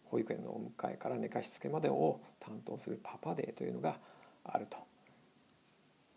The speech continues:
いうことですね。で、えー、まあ、最初のうちは、あー、自信が全くなくて無理と言ってましたが、やってみたらなんとかなるというふうに言っています。母親の代わりにはなれないので、母親と同レベルの育児をすることは諦めています。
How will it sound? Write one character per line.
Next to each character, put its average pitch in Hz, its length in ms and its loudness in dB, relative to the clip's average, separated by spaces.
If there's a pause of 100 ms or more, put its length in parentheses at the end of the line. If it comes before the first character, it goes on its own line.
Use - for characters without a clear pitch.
(280)
い - 80 0
う 127 60 -6
こ - 100 -14
と - 80 -16
で - 120 -20
す - 80 -10
ね。 117 200 -2 (680)
で、 147 260 8
え 113 240 0
ー、 - 20 0
ま 113 100 2
あ、 - 20 0
最 143 240 2
初 147 100 0
の 147 120 6
う 143 60 4
ち 143 140 0
は、 113 540 4
あ 107 80 0
ー、 - 0 -
自 107 160 0
信 110 260 2
が 110 160 4 (300)
全 110 100 -6
く - 320 -2 (100)
な 107 140 0
く - 160 -10
て - 300 -2
無 127 80 4
理 131 100 2
と - 80 -4
言 113 80 -4
っ - 20 -10
て - 140 -2
ま 143 100 2
し - 60 -2
た 117 80 -4
が、 104 80 -2
や - 140 -8
っ - 20 -14
て - 140 -2
み 165 100 4
た 143 80 0
ら 147 100 0
な 123 140 -2
ん 139 80 -4
と - 80 -6
か - 80 -6
な 208 160 -4
る - 80 -8
と - 80 -12 (720)
い - 60 -4
う - 60 -6
ふ - 160 -10
う - 80 -4
に - 60 -6
言 120 100 -8
っ - 20 -16
て - 220 -14
い - 60 -12
ま - 120 -14
す。 - 180 -16 (240)
母 - 240 6
親 202 120 6
の 185 80 6
代 160 120 4
わ 156 80 8
り 165 60 6
に 165 100 4
は 131 80 6
な 120 120 4
れ 135 80 6
な 117 100 2
い 120 40 0
の - 60 0
で、 - 60 -2
母 143 320 4
親 170 200 10
と 131 120 0
同 135 180 6
レ 156 80 6
ベ 131 80 6
ル 127 60 4
の 127 80 8
育 127 160 2
児 120 100 2
を 127 80 2
す 127 140 -4
る 131 80 4
こ 139 100 -6
と - 80 6
は 110 160 4
諦 110 220 -2
め - 80 -8
て - 100 -10
い - 140 -8
ま - 100 -8
す。 - 140 -12